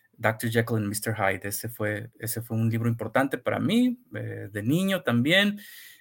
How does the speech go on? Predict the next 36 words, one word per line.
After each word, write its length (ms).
De 200
re-, 240
recuerdo, 600
de 160
hecho, 300
no 120
sé, 180
hay, 240
hay 120
muchas 280
personas 400
que, 480
con 120
las 120
que 80
he 20
platicado 600
y, 180
em, 720
piensan 400
que 160
yo 240
provengo, 440
por 100
ejemplo, 300
de 80
una, 540
de 120
una, 440
de 120
una 280
clase 400
acomodada, 720
¿no? 220
Por 120
ejemplo, 580